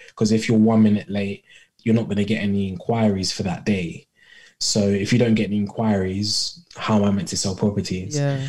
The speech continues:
Speaker 1: So I was doing so, so much in terms of driving. So I was probably driving, like, yeah, I was out the house basically eighteen hours of the day.
Speaker 2: Wow.
Speaker 1: So luckily for me, when I got the new job, it was only down the road.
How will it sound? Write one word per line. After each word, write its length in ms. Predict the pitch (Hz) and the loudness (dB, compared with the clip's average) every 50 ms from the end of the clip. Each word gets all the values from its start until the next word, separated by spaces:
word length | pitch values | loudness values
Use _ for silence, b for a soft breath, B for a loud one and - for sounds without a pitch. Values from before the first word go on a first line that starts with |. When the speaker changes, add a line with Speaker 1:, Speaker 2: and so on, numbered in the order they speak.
| B B | B B
Speaker 1:
So 580 | - - - 110 104 104 104 101 101 101 101 - - _ _ _ _ _ _ _ | -6 -2 2 2 4 4 4 4 2 0 0 -4 -10 _ _ _ _ _ _ _
I 80 | - 107 | -2 0
was 140 | 107 107 107 | 0 2 2
doing 260 | - 113 107 104 101 | 2 2 2 2 0
so, 300 | - - - 123 117 117 | -2 -2 0 0 0 0
so 180 | 117 - 117 113 | 2 2 2 2
much 640 | 113 113 107 98 107 - - - - - - - - | 4 4 2 0 -2 -6 -8 -8 -8 -8 -8 -8 -6
in 120 | - 104 101 | -4 -4 -2
terms 240 | - 104 101 98 | 0 0 0 0
of 240 | 101 92 92 - - | -2 -4 -6 -10 -4
driving. 720 | - 113 110 107 113 110 107 90 95 90 90 101 107 110 107 | -2 0 2 2 4 2 2 0 0 -2 -2 -2 -2 -2 -4
So 120 | - 98 | -4 -2
I 20 | |
was 100 | 104 107 | -4 -4
probably 300 | 107 - 117 110 113 107 | -2 -2 -2 0 2 0
driving, 420 | 104 - 104 104 101 95 101 95 92 | 0 0 0 -2 0 -2 -2 -4 -4
like, 400 | 90 90 90 90 - _ - _ _ _ _ _ _ - | -4 -6 -8 -10 -12 _ -20 _ _ _ _ _ _ 0
yeah, 160 | 113 110 98 | 0 2 2
I 40 | 98 | 2
was 120 | 107 110 | 0 -2
out 220 | - 120 123 117 - | -2 -2 -2 0 0
the 60 | 110 | 0
house 220 | 107 104 104 101 | 0 0 0 0
basically 420 | - 104 107 - - - - - 85 | 0 0 -2 -2 -4 -6 -8 -6 -2
eighteen 300 | 98 104 104 - 104 101 | 0 -2 0 0 -2 -2
hours 200 | 98 95 95 92 | -2 -2 -6 -6
of 100 | 92 87 | -8 -6
the 80 | 92 90 | -6 -4
day. 380 | 87 107 104 95 92 98 - B B 135 131 | 0 0 0 0 -2 -6 -12 B B -12 -8
Speaker 2:
Wow. 220 | 135 151 160 143 | -6 -4 -4 -2
Speaker 1:
So 120 | 131 123 107 | 0 2 2
luckily 380 | 104 123 117 110 - 113 107 107 | 4 2 2 2 2 2 2 2
for 160 | 107 - 101 | 2 -2 0
me, 440 | 98 107 113 120 113 107 104 104 104 - - | 2 4 4 6 6 6 6 4 2 0 0
when 220 | - 104 107 104 | 2 4 4 6
I 200 | 98 98 98 98 | 6 4 2 0
got 280 | 95 - 110 110 - - | 0 -4 -8 -8 -8 -8
the 80 | 98 | -4
new 240 | 95 113 127 131 120 | -2 0 2 2 2
job, 340 | 107 107 107 98 95 - - - | 2 0 -2 -4 -4 -6 -12 -12
it 100 | 95 95 | -12 -10
was 160 | 92 98 95 | -8 -8 -8
only 360 | - - 98 104 101 101 98 | -8 -4 -2 -2 0 0 -2
down 280 | 98 - 95 95 92 92 | -4 -6 -8 -8 -6 -6
the 120 | 90 90 | -6 -6
road. 440 | 87 92 101 101 92 92 92 90 - | -4 -4 -4 -4 -4 -4 -8 -12 -14